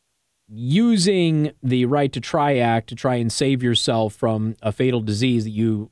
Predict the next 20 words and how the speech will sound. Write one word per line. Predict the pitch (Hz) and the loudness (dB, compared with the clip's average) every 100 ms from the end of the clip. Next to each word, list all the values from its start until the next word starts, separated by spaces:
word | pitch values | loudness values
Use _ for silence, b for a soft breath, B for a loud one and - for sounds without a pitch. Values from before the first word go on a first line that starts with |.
| _ | _
likely | - 131 131 123 113 | -4 0 0 -2 -4
will | 104 | 0
never | 110 113 107 101 | 0 0 0 -2
encounter | 95 95 165 165 131 120 110 107 | -4 -2 -2 -2 0 0 0 -2
doesn't | 98 120 104 101 | -2 -2 -2 -4
make | 101 90 | -6 -6
a | 87 | -6
lot | 85 73 | -6 -6
of | 73 | -10
sense, | - 50 - - _ | -16 -18 -20 -20 _
okay? | _ - - _ _ _ _ _ - | _ -20 -20 _ _ _ _ _ -4
But | 110 110 _ 101 | -2 -2 _ -2
I | 110 | -2
suppose | 101 107 127 120 113 | -2 -4 -2 0 -2
theoretically | - 117 113 107 101 104 | 0 0 2 0 -2 -2
you | 101 | -2
can | 98 | -2
make | 95 90 | -6 -6
the | - | -4
argument. | 98 123 113 82 69 | 0 0 0 -6 -18